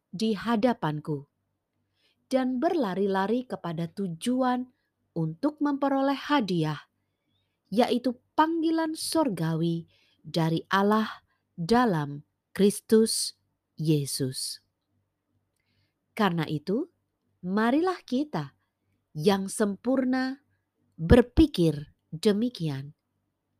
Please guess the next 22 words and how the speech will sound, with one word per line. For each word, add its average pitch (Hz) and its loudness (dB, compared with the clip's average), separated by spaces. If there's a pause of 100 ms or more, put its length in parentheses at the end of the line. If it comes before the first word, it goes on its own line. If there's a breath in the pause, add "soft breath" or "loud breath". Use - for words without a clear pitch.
(600)
Dan 262 0
jikalau 175 -2
lain 185 0
pikiranmu 170 -4
tentang 160 -4
salah 254 -2
satu 165 -6
hal, 147 -6 (560 soft breath)
hal 277 2
itu 269 0
akan 185 -4
dinyatakan 185 -2
Allah 262 -2
juga 180 -2
kepadamu. 160 -2 (960)
Tetapi 277 2
baiklah, 233 -2 (480)
tingkat 359 2
pengertian 190 -4
yang 196 -6
telah 156 -6
kita 160 -6